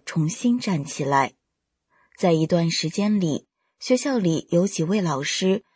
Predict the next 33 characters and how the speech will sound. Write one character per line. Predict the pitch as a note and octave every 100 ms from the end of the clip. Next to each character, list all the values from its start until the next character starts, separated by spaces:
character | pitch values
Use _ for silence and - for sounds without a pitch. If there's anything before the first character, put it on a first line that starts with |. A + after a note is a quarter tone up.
| _
分 | - C#4
别 | F3 F#3
同 | - F#3 G3
我 | B2+
交 | G#3 A3
流 | G#3+ C#3 D3+
了 | D#3 - _ _
他 | -
们 | F3 E3+
如 | E3+ F3+
何 | - D#3+
看 | E3+ A#3+
待 | B3 A#3
我 | C#3+ C3+
的 | C#3+
状 | - E3+ D3
况。 | - D#3+ C#3+ _ _ _ _ _ _ _ -
通 | - F3
过 | E3
交 | D#3 G3 G3+
流， | E3+ D3 D#3 _ _ _ -
我 | A3+
发 | C4+ C4+
现 | - G#3+ F3+ _
自 | C#4+ C4
己 | F3
并 | - C4 A#3
没 | D#3+ D#3+
有 | D3+
完 | D#3 E3
全 | D#3+ D3+
放 | - F3+ E3
下 | - D#3 -